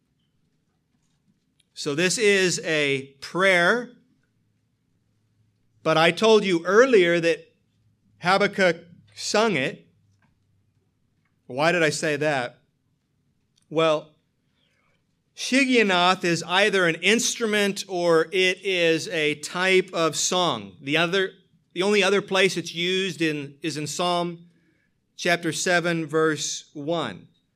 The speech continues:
And then if you scroll down and look at the very last sentence of the chapter, you'll read, "To the choir master with stringed instruments."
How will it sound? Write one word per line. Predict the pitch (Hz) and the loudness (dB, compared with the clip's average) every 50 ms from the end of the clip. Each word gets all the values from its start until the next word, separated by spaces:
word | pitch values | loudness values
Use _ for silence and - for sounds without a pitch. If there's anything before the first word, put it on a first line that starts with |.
| _ _ _ _ _ _ _ _ _ _ _ _ _ _ _ _ _ _ _ _ | _ _ _ _ _ _ _ _ _ _ _ _ _ _ _ _ _ _ _ _
And | 147 147 | -6 -2
then | 180 196 | -2 0
if | 180 | 0
you | 208 | 0
scroll | 196 202 - - 220 220 226 226 | -2 -2 0 2 4 6 6 6
down | - 202 208 208 208 202 | 6 4 4 4 2 2
and | 196 | 0
look | 196 196 190 | 0 -2 0
at | 180 | 0
the | 165 160 | -2 -2
very | 143 135 175 190 202 208 208 208 202 | 0 0 2 4 4 4 4 4 4
last | 196 190 190 196 190 185 170 - - | 4 4 4 4 4 2 0 0 -2
sentence | - 202 202 220 208 202 185 170 - | 0 -2 -2 -2 -4 -6 -8 -6 -6
of | 185 165 143 | -6 -6 -6
the | 147 139 | -8 -8
chapter, | 139 - - 190 196 226 262 254 - - - 143 131 131 135 | -8 -4 2 4 4 4 4 2 -2 -6 -8 -6 -6 -6 -6
you'll | 139 147 165 165 160 | -4 -2 -2 -2 -2
read, | 143 165 170 170 165 160 160 156 - _ _ _ _ _ _ _ _ _ _ _ _ _ _ _ | -2 -2 -2 0 0 -2 -4 -6 -12 _ _ _ _ _ _ _ _ _ _ _ _ _ _ _
"To | - - 202 202 202 202 202 | -6 -2 -2 0 0 0 0
the | 170 185 170 165 156 151 - - | 0 0 0 0 0 -2 -6 -10
choir | - 208 214 226 254 262 254 226 190 | -4 0 4 4 6 6 6 4 2
master | 165 160 156 151 143 135 131 - - - 147 143 160 196 208 - _ _ _ _ _ _ - | 0 -2 -2 -2 -4 -4 -6 -8 -6 -6 -6 -6 -6 -8 -12 -16 _ _ _ _ _ _ -14
with | 143 147 180 202 214 196 - - - _ _ _ | -6 -2 0 0 0 -2 -6 -12 -20 _ _ _
stringed | - - - - - - 185 202 202 208 208 202 202 190 175 170 - - _ _ _ _ _ _ _ _ _ | -10 -10 -8 -8 -6 -4 -2 0 0 0 0 -2 -4 -4 -8 -12 -16 -20 _ _ _ _ _ _ _ _ _
instruments." | 196 220 254 254 - - - 180 139 113 85 - - - - - - - _ | 2 2 4 2 0 0 -2 -2 -2 -4 -8 -8 -6 -6 -6 -6 -8 -12 _